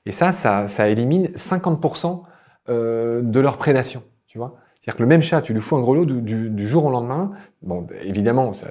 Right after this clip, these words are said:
au début, ça le gêne un peu, mais très vite, il va s'y habituer. Et le fait de mettre un grelot à son chat, eh ben, ça diminue de cinquante pour cent ses prises.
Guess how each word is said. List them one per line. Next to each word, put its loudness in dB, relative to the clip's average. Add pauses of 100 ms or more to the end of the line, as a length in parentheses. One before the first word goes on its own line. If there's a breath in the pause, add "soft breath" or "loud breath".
(120)
au -8
début, -4
ça -10
le -6
gêne -6
un -6
peu, -6
mais -2
très -4
vite, -4
il 0
va 0
s'y -6
habituer. -6 (320 soft breath)
Et -2
le 2
fait 2
de 2
mettre 0
un 0
grelot 6
à 4
son -8
chat, -8
eh -2
ben, -4 (100)
ça 2
diminue 2
de -2
cinquante 0
pour -4
cent -10 (420 loud breath)
ses -6
prises. 0